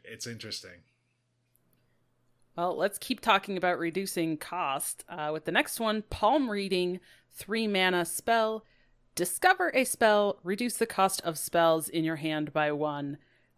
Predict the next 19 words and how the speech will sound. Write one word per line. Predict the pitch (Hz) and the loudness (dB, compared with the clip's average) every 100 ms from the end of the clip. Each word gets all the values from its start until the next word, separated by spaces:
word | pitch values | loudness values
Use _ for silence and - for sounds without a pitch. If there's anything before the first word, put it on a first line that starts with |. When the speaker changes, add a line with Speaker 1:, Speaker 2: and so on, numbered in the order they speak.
| _ | _
Speaker 2:
Uh, | 165 165 160 156 | 0 4 4 2
I | 170 | 4
gave | 220 | 6
this | 339 254 | 4 2
a | |
five. | 196 170 151 147 156 156 - - _ _ _ - | 2 4 4 4 0 -2 -18 -20 _ _ _ -6
I | 175 | -4
think | 190 180 | -2 -2
this | 190 | -2
is | 185 165 | -2 -2
really | 170 165 | -2 0
solid. | 175 175 180 175 175 _ _ _ _ _ _ _ _ | 2 4 6 4 0 _ _ _ _ _ _ _ _
Priest | 175 175 180 | -2 4 6
already | 170 151 | 6 4
wants | 160 196 | 2 0
to | 175 | 0
be | 196 | 0
playing | 202 190 185 | 4 6 6
spells. | 180 - 190 185 180 170 | 2 6 8 8 4 0